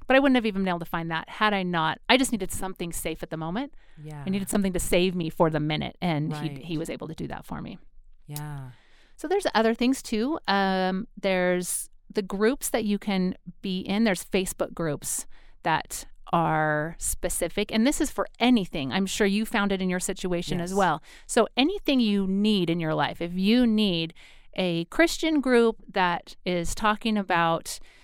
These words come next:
Speaker 1: "This is what's happening in my marriage, what do I do?"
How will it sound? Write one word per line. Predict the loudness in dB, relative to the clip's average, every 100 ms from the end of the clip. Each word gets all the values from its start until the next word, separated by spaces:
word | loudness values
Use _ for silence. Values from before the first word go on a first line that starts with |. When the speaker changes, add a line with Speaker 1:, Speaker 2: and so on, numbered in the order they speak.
| -20 -20 -20 -8 2
Speaker 1:
"This | 4 6
is |
what's | 4 4
happening | 0 -2
in | -4
my | -2
marriage, | 0 0 0 -2 -4 -8 -12 -18 -20 _ -18
what | -2 0 2
do | 0
I | -2
do?" | 0 4 4 4 -2